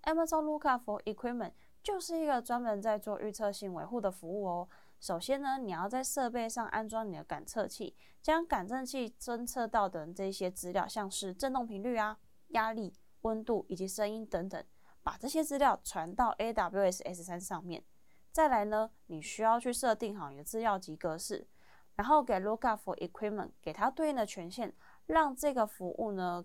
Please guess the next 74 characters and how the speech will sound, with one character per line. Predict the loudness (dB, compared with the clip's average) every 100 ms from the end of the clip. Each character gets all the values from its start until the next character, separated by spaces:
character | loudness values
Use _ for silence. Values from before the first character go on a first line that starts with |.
| -4
可 |
以 | -2 -2
去 | 0 -2
截 | -2 -2 -2
取 | -4 -10
放 | -4 -2 -2
在 | -6
S | -8 -10 -6
三 | -4 -4
的 | -6
资 | -4
料。 | 0 0 -2 -20 -20 -20 -20 -20 0
截 | 2
取 | 4
完 | 4 2
成 | 0 -4
之 | -4 -2
后 | -2
呢， | 0 -2 -4
你 | -4
就 | -2 -2
可 | -2
以 | -6
开 | -2 -4
始 | -4 -8
训 | -6
练 | -4 -4
模 | -6
型 | -10 -6
了。 | -6 -6 -10 -20 -20 -20 -20 -10
这 | -2 2
个 | 2
服 | 2 -4
务 | -2
呢， | 0 0
它 | 0 0
会 | 2 2
提 | 0 -6
供 | 2 2 2 -6
使 | -10 -4
用 | -2 -2 -4
者， | -6
就 | -6 -4
是 | 2
他 | 2
截 | 2 -2 -6
取 | -6 -12
出 | -8 -2
来 | -2 -4
的 | -8
资 | -10 -2
料 | 0 0
栏 | -4 -4
位， | -4 -4 -10 -20 -18 -4
你 | -2
可 | 2 4
以 | 2
去 | 0 -4
选 | -4 -6
择 | -6
说 | -4 -2 -2
哪 | -2
一 | -2
些 | -2 0
资 | 4
料 | 4
栏 | 4 2
位 | 0
是 | 0 0 0 0
你 | 0 0 -2
要 | 2 4 4
放 | 2 -2 -2
进 | -8 -8
去， | -4 -4 -4